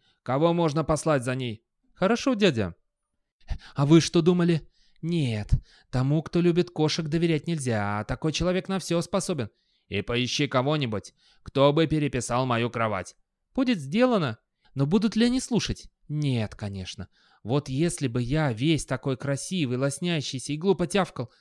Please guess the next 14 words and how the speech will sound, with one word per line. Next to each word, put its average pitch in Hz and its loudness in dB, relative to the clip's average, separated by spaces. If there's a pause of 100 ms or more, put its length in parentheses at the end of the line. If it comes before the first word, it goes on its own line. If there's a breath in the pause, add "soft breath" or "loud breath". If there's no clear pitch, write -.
да, 143 0 (340 soft breath)
меня 170 -2
бы 165 0
слушали". 139 -4 (300)
Достабль 104 -4
открыл 107 -4
рот, 170 -2
собираясь 117 -4
продолжить, 120 -4
но 110 -6
вдруг 139 -6
состроил 147 -2
кислую 120 -6
гримасу 170 -6